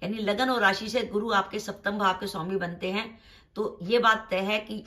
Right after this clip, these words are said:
जब कन्या राशि से गुरु अष्टम में होंगे और फिर मिथुन लगन से गुरु बारहवें होंगे, तो सिंपल सीधा प्रभाव आपके दाम्पत्य जीवन पर पड़ेगा।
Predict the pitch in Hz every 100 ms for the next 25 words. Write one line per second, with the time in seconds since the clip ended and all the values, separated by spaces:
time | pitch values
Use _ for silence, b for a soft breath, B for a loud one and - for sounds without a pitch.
0 | - 170 202 - - b b b b _
1 | _ _ _ - 196 247 233 220 220 233
2 | 202 214 220 - 180 - 214 220 226 220
3 | 226 233 233 202 190 208 240 220 220 226
4 | 208 214 185 170 180 202 202 220 220 214
5 | - 202 202 208 202 208 226 220 180 175
6 | 196 190 - 190 185 180 196 202 180 180
7 | 190 190 156 143 131